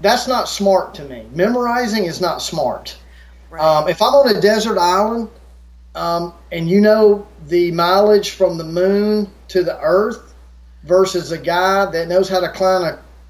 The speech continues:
Speaker 1: coconut tree and get coconuts and cut 'em up and make coconut juice, that's the guy I want. I don't, I don't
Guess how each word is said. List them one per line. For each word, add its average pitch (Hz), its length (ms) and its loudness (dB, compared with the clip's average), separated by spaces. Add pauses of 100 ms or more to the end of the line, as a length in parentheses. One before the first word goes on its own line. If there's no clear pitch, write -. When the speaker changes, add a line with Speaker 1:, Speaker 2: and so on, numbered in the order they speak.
(120)
Speaker 1:
coconut 214 500 0
tree 214 520 2
and 151 120 -10
get 185 200 -2
coconuts 208 720 0
and 165 480 -10
cut 202 220 2
'em 202 120 0
up 208 420 0 (380)
and 156 520 -2
make 185 440 -2
coconut 214 440 -2
juice, 226 440 -8 (240)
that's - 360 -2
the 220 80 -8
guy 202 300 2
I 185 120 2
want. 185 300 -4
I 156 120 -4
don't, 196 200 -6 (140)
I 165 60 -6
don't 196 180 -2